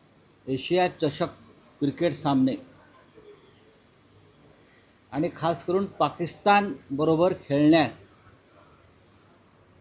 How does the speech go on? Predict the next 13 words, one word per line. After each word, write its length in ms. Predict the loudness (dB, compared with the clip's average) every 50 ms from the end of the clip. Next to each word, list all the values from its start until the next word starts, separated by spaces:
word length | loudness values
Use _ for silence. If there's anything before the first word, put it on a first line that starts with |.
| _ -20 -20 _ -20 -8 _
हिरवा 380 | -2 0 2 4 4 4 2 0 -2 -6 -16 -20 -6 -2
कंदील 320 | 0 2 2 2 2 2
दाखवला, 420 | 0 -2 -4 -6 -10 -14 -16 -14 -8
ग्रीन 280 | -4 0 0 2 2
सिग्नल 380 | 0 -2 -2 0 0 0 0 0
दाखवला 360 | -2 -4 -4 -6 -14 -20 -20 -20 _ _ _ _ _ -20 -20 -20 _ -20 -20 -20 -20 -20 -20 _ -20 _ _ _ -6
भारताच्या 680 | -4 -4 -4 -2 -2 -2 -2 -2 -2 -4 -4 -4 -4 -6 -10 -16 -20 -20 -20 -20 _ _
क्रीडा 280 | -4 2 4 4 4 4
मंत्रालयानं 680 | 2 0 -2 -2 -4 -4 -2 -2 -4 -4 -4 -4 -4
आणि 260 | -2 -2 -2 -2 -4 -6 -6 -6
खास 240 | -6 -6 -6 -6 -6
करून 200 | -4 -4 -4 -4
प्रधानमंत्र्यांनी. 840 | -4 -6 -6 -4 -6 -6 -6 -6 -8 -10 -10 -10 -12 -12 -12 -16